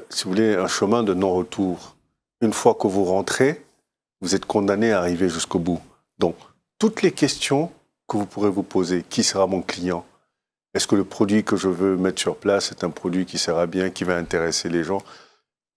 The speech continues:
Quelle sera ma politique ? Tout ça, vous posez avant. Et une fois que vous décidez, c'est un point de non-retour. La deuxième chose, c'est approcher des gens qui ont déjà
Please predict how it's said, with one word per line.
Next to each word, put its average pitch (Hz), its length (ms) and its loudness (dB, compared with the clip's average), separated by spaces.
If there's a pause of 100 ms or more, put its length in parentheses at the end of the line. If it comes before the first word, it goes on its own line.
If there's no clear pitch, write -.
Quelle 120 120 6
sera 98 220 0
ma 95 100 2
politique ? 92 380 -2
Tout 208 140 4
ça, 139 240 2
vous 107 180 2
posez 92 300 2
avant. 71 240 -2 (600)
Et 98 80 -2
une 90 80 0
fois 107 200 4
que - 120 0
vous 95 100 -2
décidez, 98 560 2
c'est - 180 -4
un 87 60 -2
point 87 180 -4
de 82 60 -2
non-retour. 78 500 -4 (480)
La 98 80 4
deuxième 131 340 4
chose, 165 480 2 (420)
c'est 107 480 4 (1040)
approcher - 580 4
des 110 120 2
gens 110 200 2
qui - 120 -6
ont 98 40 2
déjà 95 300 2